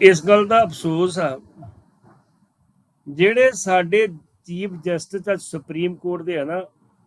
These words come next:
ਇਹਨਾਂ ਜਸਟਿਸ ਮਿਸ਼ਰਾ ਦੇ ਖਿਲਾਫ ਉਦੋਂ ਇੱਕ ਪ੍ਰੈਸ ਕਾਨਫਰੰਸ ਕੀਤੀ ਸੀ, ਤੁਹਾਨੂੰ ਪਤਾ ਹੋਏਗਾ, ਦੋ, ਚਾਰ, ਪੰਜ ਸਾਲ ਪਹਿਲਾਂ। ਇਹਨਾਂ ਨੇ ਕਿਹਾ ਸੀ ਵੀ ਸੁਪਰੀਮ ਕੋਰਟ ਦੇ ਵਿੱਚ ਸਭ ਠੀਕ ਨਹੀਂ ਚੱਲਦਾ, ਜਿਹੜੇ ਬੀਜੇਪੀ ਦੇ ਕੇਸ ਹੁੰਦੇ ਆ,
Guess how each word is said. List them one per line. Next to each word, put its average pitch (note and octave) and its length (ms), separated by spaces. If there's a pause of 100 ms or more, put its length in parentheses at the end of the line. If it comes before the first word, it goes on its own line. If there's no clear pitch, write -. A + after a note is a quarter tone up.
(1200)
ਇਹਨਾਂ G#3+ 340
ਜਸਟਿਸ E3+ 640
ਮਿਸ਼ਰਾ E3+ 480
ਦੇ F#3 140
ਖਿਲਾਫ D3+ 400
ਉਦੋਂ E3+ 220
ਇੱਕ F3 220
ਪ੍ਰੈਸ D#3+ 400
ਕਾਨਫਰੰਸ F3 220
ਕੀਤੀ C#3 260
ਸੀ, D3+ 160
ਤੁਹਾਨੂੰ D3 400
ਪਤਾ D#3 180
ਹੋਏਗਾ, D3 240
ਦੋ, C#3 180 (100)
ਚਾਰ, C3+ 220
ਪੰਜ B2+ 160
ਸਾਲ A#2+ 260
ਪਹਿਲਾਂ। B2 240 (2250)
ਇਹਨਾਂ B3 340
ਨੇ B3 140
ਕਿਹਾ G#3+ 300
ਸੀ A#3+ 200
ਵੀ C#4 260
ਸੁਪਰੀਮ A3 840
ਕੋਰਟ G#3+ 360
ਦੇ A3+ 100
ਵਿੱਚ A#3+ 180
ਸਭ G#3+ 360
ਠੀਕ G#3+ 300
ਨਹੀਂ A#3 240
ਚੱਲਦਾ, G3+ 480
ਜਿਹੜੇ A3 400
ਬੀਜੇਪੀ F#3 600
ਦੇ A3+ 140
ਕੇਸ G3+ 460
ਹੁੰਦੇ G3 260
ਆ, A#3+ 180